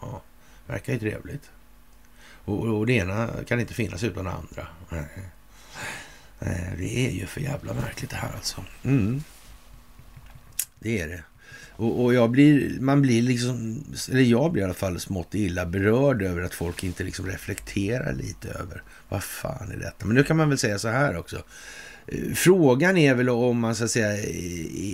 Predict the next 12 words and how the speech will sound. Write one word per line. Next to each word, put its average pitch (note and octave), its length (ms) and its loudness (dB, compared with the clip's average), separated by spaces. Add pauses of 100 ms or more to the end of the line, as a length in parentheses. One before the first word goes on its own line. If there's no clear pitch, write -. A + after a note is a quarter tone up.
(120)
är, A#2 360 0
är C3+ 140 8
det D3 100 6
liksom A#2+ 680 2
Nobelpriset B2+ 920 4
då C3+ 100 6
som G#2+ 140 -2
sådant? B2+ 540 2
Är B2 40 0
det G#2+ 80 -2
kanske, B2 360 2 (580)
eh, - 140 -6